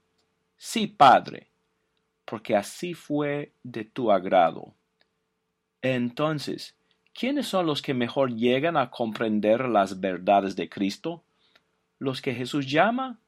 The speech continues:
los niños. Sin duda, Jesús no tenía en mente a los niños de edad, sino a los niños de corazón.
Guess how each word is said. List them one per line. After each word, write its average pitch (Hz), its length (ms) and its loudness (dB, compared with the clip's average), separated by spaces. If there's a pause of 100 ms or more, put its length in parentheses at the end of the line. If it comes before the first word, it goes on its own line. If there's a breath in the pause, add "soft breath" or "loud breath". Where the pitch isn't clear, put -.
(300)
los 185 240 -6
niños. 165 600 -2 (1080)
Sin 156 340 -4
duda, 120 380 2 (100)
Jesús 160 380 -2
no 156 300 -2
tenía 143 380 -2
en 135 120 -2
mente 147 320 -2
a 117 80 6
los 117 180 -2
niños 131 340 -4
de 101 140 2
edad, 156 500 4 (200)
sino 185 380 -6
a 175 40 -2
los 135 220 -4
niños 175 720 -8
de 135 180 -8
corazón. 131 1080 -6